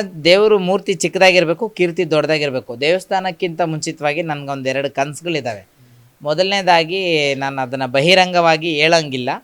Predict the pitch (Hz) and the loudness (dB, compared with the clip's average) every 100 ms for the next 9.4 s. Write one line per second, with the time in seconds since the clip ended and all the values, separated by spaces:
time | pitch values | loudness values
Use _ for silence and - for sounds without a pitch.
0 | _ _ - 160 165 170 196 190 180 185 | _ _ -8 2 2 2 0 -4 0 2
1 | 185 165 151 147 135 139 160 - 160 156 | 2 2 0 0 2 4 2 -2 -6 -2
2 | 170 170 _ _ - 147 147 143 156 185 | -4 -4 _ _ -6 -6 -2 2 4 6
3 | 175 175 190 185 165 165 165 156 127 123 | 4 4 0 -2 -2 -4 -2 -2 -4 -6
4 | 127 147 147 139 165 208 - 135 127 151 | -4 0 0 0 0 -2 -6 _ -10 -6
5 | 151 147 127 175 151 135 123 143 135 - | 0 0 2 4 4 2 -2 -2 -4 -2
6 | 165 160 143 175 - 165 143 190 247 190 | 0 2 2 0 0 -4 -6 -10 -6 -4
7 | 185 180 180 170 151 160 143 - 165 151 | -2 0 2 0 0 -2 0 0 0 0
8 | 143 131 135 135 143 135 131 131 131 135 | -2 -4 -2 -2 0 0 0 -4 -6 -6
9 | 127 117 156 151 | -4 -4 -2 -2